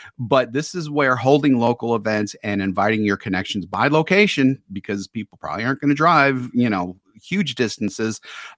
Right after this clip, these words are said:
um, can really, really help you build everything that we're talking about. And it's very,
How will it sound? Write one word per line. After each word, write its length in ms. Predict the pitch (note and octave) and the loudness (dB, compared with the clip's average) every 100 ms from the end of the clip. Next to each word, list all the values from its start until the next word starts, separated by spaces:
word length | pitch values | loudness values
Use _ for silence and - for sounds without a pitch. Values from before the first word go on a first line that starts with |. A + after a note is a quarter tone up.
| - | 2
um, 420 | A2+ A2+ G#2+ G#2 - | 4 6 4 0 -4
can 240 | - A2 | -4 -4
really, 500 | G2+ B2 D3+ C#3 B2+ G#2+ | 0 4 4 4 0 -2
really 320 | B2 A#2 A2+ | -2 0 -4
help 360 | G2+ A#2 G#2+ G2 | -6 -4 -4 -4
you 360 | G#2+ G#2 G#2 _ F#2+ F#2 | -4 -4 -4 _ -18 -10
build 440 | A#2 A2+ G#2 G2+ G2 _ _ - | -4 -2 0 -2 -6 _ _ -8
everything 520 | G#2+ G#2 G#2+ G2 F#2 | -4 -6 -4 -4 -4
that 220 | F#2 F#2 | -6 -8
we're 100 | F2+ | -12
talking 440 | - D#2+ D#2 C#2+ | -6 -6 -6 -10
about. 340 | C#2+ - C2+ - | -10 -8 -8 -6
And 180 | G#2+ G2 | -4 -4
it's 140 | G2 - | -4 -8
very, 680 | G#2 G2 B2 B2+ A#2 A2 | -12 0 4 6 4 2